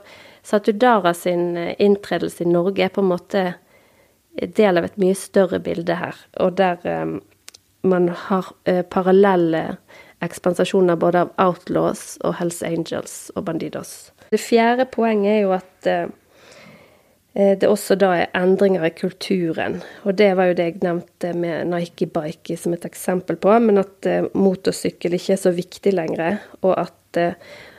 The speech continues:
eh, men at det også er andre endringer, for eksempel det at det, det ikke lenger nødvendig med et livslangt, eller det er ikke så strengt med dette livslange troskapen og lojaliteten.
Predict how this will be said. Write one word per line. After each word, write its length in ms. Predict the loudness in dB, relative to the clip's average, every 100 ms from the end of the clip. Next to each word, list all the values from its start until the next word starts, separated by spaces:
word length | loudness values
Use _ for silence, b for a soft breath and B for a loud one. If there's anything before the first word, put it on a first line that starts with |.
| B _ -10
eh, 220 | -6 -4
men 180 | 0 0
at 120 | 2
det 80 | 2
også 200 | 4 0
er 60 | 2
andre 320 | 4 4 2
endringer, 400 | 0 0 0 0
for 120 | -2
eksempel 360 | -2 -4 -4 0
det 100 | -2
at 120 | -2
det, 100 | -10 _
det 140 | 0 2
ikke 260 | 4 2 0 -4
lenger 420 | 0 2 2 -4 -10 -20 -16 -2
nødvendig 400 | 0 2 2 2
med 160 | 0 2
et 60 |
livslangt, 760 | 0 0 -14 -6 -4 -2 -6 -6
eller 260 | -2 0 -2 -8 B B B B
det 140 | 2
er 60 | 2
ikke 180 | 2 0
så 0 |
strengt 720 | -2 -2 2 4 2 0 0
med 80 | 0
dette 160 | 2
livslange 1080 | 2 0 -2 -10 -4 -2 -2 -2 -6 -6 -8 _ _ _ -20 -18
troskapen 800 | -4 0 0 -2 0 0 2 0
og 80 | 2
lojaliteten. 1040 | 2 0 -2 -4 -2 -2 -2 0 2 2